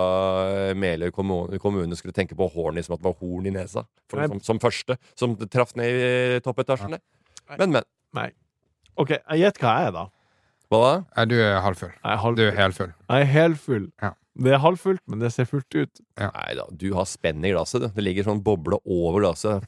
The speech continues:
Speaker 2: Ja.
Speaker 1: Det er så fullt at det bare ligger sånn, «Oi, dæven, det går ikke an å få mer oppi der, liksom.»
Speaker 2: <laughs> Nei. Eh, Einar Tørnquist hører på podcasten, og han holder, han holder seg oppdatert, han. Eh, og han sendte meg melding etter praten vi hadde forrige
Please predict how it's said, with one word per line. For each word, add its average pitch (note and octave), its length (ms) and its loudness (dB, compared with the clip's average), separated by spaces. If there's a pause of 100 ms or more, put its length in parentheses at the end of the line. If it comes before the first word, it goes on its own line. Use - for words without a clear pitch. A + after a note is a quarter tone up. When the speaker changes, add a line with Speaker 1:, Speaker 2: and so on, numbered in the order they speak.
Speaker 2:
Ja. C3 80 2
Speaker 1:
Det G2+ 180 -2
er - 60 4
så - 0 -
fullt G2+ 240 -2
at G#2 80 -10
det A2+ 80 -2
bare A2 100 4
ligger G2+ 220 2
sånn, A2 80 0 (300)
«Oi, A2 120 4
dæven, G2 300 -6
det A2+ 80 -4
går A2 80 2
ikke C3 100 2
an B2 60 -2
å - 80 -14
få B2 420 2
mer B2 220 -2 (180)
oppi B2 160 -8
der, B2 140 -4
liksom.» C#3 220 -4 (100)
Speaker 2:
<laughs> D3+ 80 4
Nei. C#3+ 160 0 (560)
Eh, E3 240 6
Einar G#3 180 6
Tørnquist G3+ 480 0
hører E3+ 300 6
på B2 180 2
podcasten, G#2+ 560 -2
og C3+ 220 2
han E3+ 240 4
holder, B2 600 2 (520)
han G#3 140 6
holder A3+ 160 4
seg G#3 80 4
oppdatert, G3 320 -2
han. A3+ 160 4 (180)
Eh, D3+ 220 6
og D#3 100 4
han F#3 140 2
sendte F#3 240 0
meg D#3+ 80 4
melding E3 340 2
etter B2+ 220 -2
praten C3 400 0
vi A2+ 80 2
hadde A2 240 2 (160)
forrige F3+ 400 2